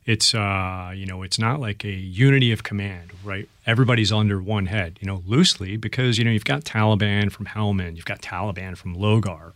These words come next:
Are they all the same Taliban? No, they're all Taliban. They all have a shared and common ideology and goal, which is effective.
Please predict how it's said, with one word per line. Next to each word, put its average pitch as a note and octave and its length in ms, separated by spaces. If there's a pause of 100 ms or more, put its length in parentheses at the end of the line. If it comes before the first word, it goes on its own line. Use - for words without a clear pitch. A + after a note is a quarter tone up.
Are A2+ 140
they A#2 140
all C3 220
the C#3+ 80
same C3+ 280
Taliban? C3 460
No, A#2+ 180
they're G2+ 120
all C#3+ 100
Taliban. G#2 500
They G2+ 60
all A2+ 160
have G2 100
a F#2 40
shared C3 460
and G#2+ 80
common G2 380 (560)
ideology G#2 840
and F2 180
goal, A2 580
which A2+ 180
is C3+ 100
effective. A#2+ 500